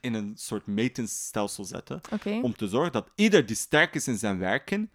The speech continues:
Speaker 1: gewoon kan groeien in zijn werken.
Speaker 2: Mhm.
Speaker 1: Waar vandaag sociaal ondernemers zelden kunnen groeien, omdat ze gewoon blijven liggen aan, eh, een structuur van "we did already achieve, like, the most of the money", weet je? Ehm,
Speaker 2: Wat bedoel je daar precies
Speaker 1: namelijk
Speaker 2: mee?
Speaker 1: heel veel vandaag, eh,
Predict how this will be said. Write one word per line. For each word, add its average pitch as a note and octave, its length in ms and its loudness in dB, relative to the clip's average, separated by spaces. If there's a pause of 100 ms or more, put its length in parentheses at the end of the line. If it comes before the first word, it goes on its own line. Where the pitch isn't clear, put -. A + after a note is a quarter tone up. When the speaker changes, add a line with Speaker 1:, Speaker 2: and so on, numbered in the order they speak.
(200)
Speaker 1:
gewoon C3 340 2
kan A2 140 -8
groeien B2+ 640 2
in G#2 180 -4
zijn G2+ 180 -2
werken. - 400 -10
Speaker 2:
Mhm. G#3 300 -2
Speaker 1:
Waar B2 180 8
vandaag B2 380 2
sociaal C3+ 300 0
ondernemers A2+ 520 -2
zelden C3 320 2
kunnen G#2 220 -6
groeien, C3 500 2
omdat A2 280 0
ze - 80 -10
gewoon A2 200 -2
blijven G#2+ 300 0
liggen C#3+ 380 0
aan, C#3+ 300 2 (440)
eh, A2+ 220 0
een A#2 120 -4
structuur D3+ 420 2
van C#3+ 380 2 (240)
"we G#2+ 200 -2
did D3 320 2
already A#2+ 440 2
achieve, A#2 300 -2
like, G2+ 120 -2
the G2 80 -6
most G#2+ 260 -2
of G2 60 -6
the G2 80 -6
money", G#2 360 -6
weet A2+ 180 -8
je? D3 140 -8 (480)
Ehm, G#2 440 -4
Speaker 2:
Wat B3 140 -2
bedoel A#3 160 0
je A#3+ 100 0
daar A#3 140 -2
precies B3 200 -4
Speaker 1:
namelijk D3 360 6
Speaker 2:
mee? C3 80 6
Speaker 1:
heel F3+ 100 8
veel F#3 140 0
vandaag, C3+ 500 -2
eh, A#2+ 100 -6